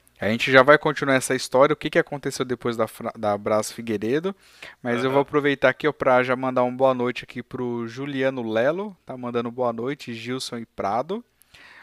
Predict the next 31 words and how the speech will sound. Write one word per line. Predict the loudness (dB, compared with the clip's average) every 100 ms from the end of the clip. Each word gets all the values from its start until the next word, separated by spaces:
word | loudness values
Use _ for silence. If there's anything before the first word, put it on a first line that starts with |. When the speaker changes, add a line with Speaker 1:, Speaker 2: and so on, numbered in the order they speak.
| -14
Speaker 1:
O | 0
Speaker 2:
Legal, | 0 6
Speaker 1:
Eduardo | 8 8 6
Speaker 2:
boa |
noite. | 0
Speaker 1:
Claro, | 6 8 8 6 2 -6 -6
lá | 0 0
nos | 0 -6
Estados | -10 -4 -4 -2
Unidos, | -6 -4 -6 -4
olha | -4 -4
só, | -8 -6 -4
a | -6
gente | -8 -12
tem | -10
mais | -4 -4 -6
uma | -10 -10
vez | -6 -8 -6 -6
aí | -6 -6 -12 _ _ _
uma | -18
presença | -10 -6 -6 -4 -6 -6 -4 -4 -4 -16 -20 _ -20
de | -2 2
alguém | 2 0 -6
fora | -6 -4 -4
do | -4
Brasil | -4 -4 -2 -4 -4
aqui | -4 -8 -8 -6
assistindo | -8 -10 -14 -14 -14
o | -8
Golden | -8 -8
Talks. | -4 -4 -4 -8 -14 -14 -18